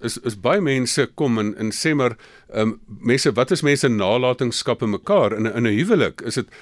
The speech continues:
mens vra ook vir jouself, "Is dit lekker om met my getroud te wees?" En weet jy wat is vir my lekker? Dit is mense wat 'n relatief goeie verhouding het, wat sê, "Maar luister, ons kry nie die volle geluk uit hierdie verhouding nie. Ons nalatenskap in mekaar se lewe is nie wat, presies wat dit moet wees nie. Ons wil dit beter maak."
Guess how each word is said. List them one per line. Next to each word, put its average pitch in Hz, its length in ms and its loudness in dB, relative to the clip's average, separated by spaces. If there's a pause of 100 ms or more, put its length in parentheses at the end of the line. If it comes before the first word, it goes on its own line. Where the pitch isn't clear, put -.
(140)
mens 127 160 0
vra 196 160 0
ook 220 100 0
vir 202 160 4
jouself, 123 440 0
"Is 135 100 -4
dit 139 120 2
lekker 107 380 0
om 180 60 4
met - 120 -2
my 143 180 2
getroud 160 460 -2
te 139 120 0
wees?" 76 320 -6 (320)
En 151 80 -2
weet 196 100 -2
jy 247 40 0
wat 233 120 2
is 196 100 -2
vir 165 100 2
my 139 60 4
lekker? 113 320 2
Dit 110 140 -4
is 120 100 -2
mense 185 300 2
wat 175 180 2
'n 151 180 4 (160)
relatief 160 420 2
goeie 165 280 2
verhouding 117 440 2
het, 80 180 -4 (240)
wat 135 100 -4
sê, 170 100 2
"Maar 165 120 2
luister, 151 320 2
ons 131 200 -2
kry 175 220 0
nie 190 140 2
die 160 160 -4
volle 135 300 2
geluk 104 420 -2
uit 107 160 -4
hierdie 104 220 -2
verhouding 87 400 -4
nie. 85 120 -6
Ons 101 160 -6
nalatenskap 135 720 0
in 131 80 -2
mekaar 123 320 0
se 135 120 -4
lewe 127 300 0
is 117 140 -2
nie 175 100 2
wat, 120 280 -6
presies 135 320 -2
wat 127 100 0
dit 120 120 -2
moet 107 180 -2
wees 90 220 -2
nie. - 100 -8
Ons 143 240 -2
wil 139 160 0
dit 139 160 2
beter 98 420 -2
maak." - 280 -10